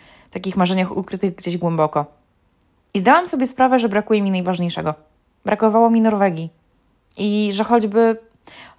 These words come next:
że choćby skały srały, tak jak to mawiał mój wykładowca statystyki na, na uniwerku w Gdańsku, nie ma takiej opcji, że, że ta tęsknota mi przejdzie. I oczywiście pojawiały się różne głosy wokół, że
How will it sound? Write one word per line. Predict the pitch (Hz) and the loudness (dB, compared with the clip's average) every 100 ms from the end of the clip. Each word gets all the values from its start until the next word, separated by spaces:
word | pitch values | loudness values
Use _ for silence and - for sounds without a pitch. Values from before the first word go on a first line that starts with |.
| - _ _ | -20 _ _
że | 208 | 4
choćby | 262 247 262 | 4 4 0
skały | - 262 359 | -2 2 2
srały, | 359 214 170 190 - - | 4 4 4 2 -4 -10
tak | 196 | -6
jak | 202 | -2
to | 208 196 190 | 2 4 6
mawiał | 190 185 190 | 4 2 2
mój | 185 | 0
wykładowca | 180 185 196 185 - 180 | -2 -2 0 0 0 -6
statystyki | 180 180 - 185 175 | -6 -10 -10 -8 -6
na, | 160 156 156 156 156 156 165 | -4 -4 -4 -4 -4 -6 -6
na | 160 | -4
uniwerku | 165 165 160 - 165 | -2 -2 -4 -6 -6
w | |
Gdańsku, | 160 151 147 170 214 - - - _ | -2 -4 -2 -6 -6 -16 -20 -20 _
nie | 359 | 0
ma | 523 | 2
takiej | 370 285 254 | 2 0 0
opcji, | 254 - 277 | 0 0 0
że, | 240 254 254 247 | 4 6 6 4
że | 269 | 0
ta | 262 | 2
tęsknota | 269 254 - 214 | 0 -2 -4 -2
mi | 254 | -2
przejdzie. | 262 208 170 165 - | 0 0 0 -2 -2
I | 190 190 _ _ _ _ _ | -4 -6 _ _ _ _ _
oczywiście | 233 294 240 - - | -2 0 -2 -4 -4
pojawiały | 208 220 277 262 | -2 2 2 2
się | 233 | 0
różne | 208 202 | 0 0
głosy | 180 185 185 | 0 -2 0
wokół, | 160 160 160 | -2 -2 -2
że | 165 | -2